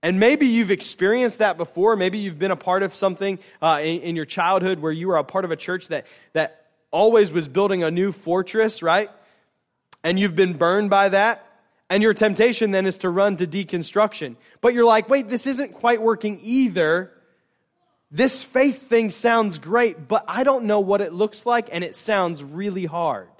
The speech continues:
Well, that's, that's true. It is really hard.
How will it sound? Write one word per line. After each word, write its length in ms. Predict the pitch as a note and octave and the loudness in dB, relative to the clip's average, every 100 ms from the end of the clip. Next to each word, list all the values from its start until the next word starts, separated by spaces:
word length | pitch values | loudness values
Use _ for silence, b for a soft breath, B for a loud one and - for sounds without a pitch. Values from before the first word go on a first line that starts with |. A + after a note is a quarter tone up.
| _ _ _ _ _ _ _ _ _ _ _ _ _ _ _ _ _ _ - | _ _ _ _ _ _ _ _ _ _ _ _ _ _ _ _ _ _ -16
Well, 80 | C#3+ | -6
that's, 380 | F#3 F#3 - _ C#3+ | -6 -4 -10 _ -8
that's 260 | D#3 - | -8 -8
true. 300 | - A3+ E3+ | -8 -2 0
It 100 | D3 | 0
is 160 | F3+ C3+ | -4 -6
really 200 | C3+ B2+ | -12 -12
hard. 360 | A2+ A#2+ F#2+ | -14 -16 -16